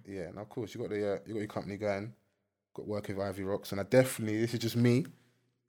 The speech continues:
being a good friend anyway, I definitely wanna s-, want you to see that Paris Wright project through,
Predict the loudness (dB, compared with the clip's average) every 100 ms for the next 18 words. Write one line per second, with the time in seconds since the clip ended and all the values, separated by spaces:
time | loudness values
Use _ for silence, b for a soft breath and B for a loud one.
0 | -2 0 2 2 2 2 2 2 2 4
1 | 4 4 2 0 0 -4 -4 -2 -2 0
2 | 2 2 4 4 4 0 0 -2 _ _
3 | _ _ -6 -4 -4 -4 -2 -2